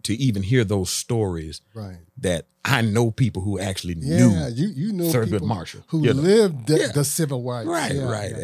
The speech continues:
Speaker 1: And, and, and Missus Bowie was the, um,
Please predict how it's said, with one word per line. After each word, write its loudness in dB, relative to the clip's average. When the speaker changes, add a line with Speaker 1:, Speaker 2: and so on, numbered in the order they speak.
Speaker 1:
And, -8
and, -8
and -8
Missus -4
Bowie -2
was -8
the, -6
um, -4